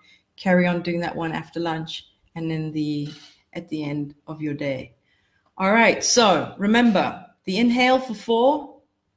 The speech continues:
the hold for sixteen, and the exhale for eight. If you can't keep up with that,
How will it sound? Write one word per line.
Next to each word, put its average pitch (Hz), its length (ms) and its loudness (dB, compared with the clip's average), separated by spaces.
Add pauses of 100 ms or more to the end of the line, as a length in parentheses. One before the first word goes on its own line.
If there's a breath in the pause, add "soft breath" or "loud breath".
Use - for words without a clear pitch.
(560)
the 185 120 0
hold 240 400 2
for 240 100 -6
sixteen, 208 800 -6 (1120)
and 190 140 0
the 202 140 2
exhale 226 380 0
for 190 220 -2
eight. - 500 -2 (840 soft breath)
If 196 200 -2
you 202 80 0
can't 254 340 2
keep 285 340 0
up 254 260 2
with 220 200 -2
that, 226 460 2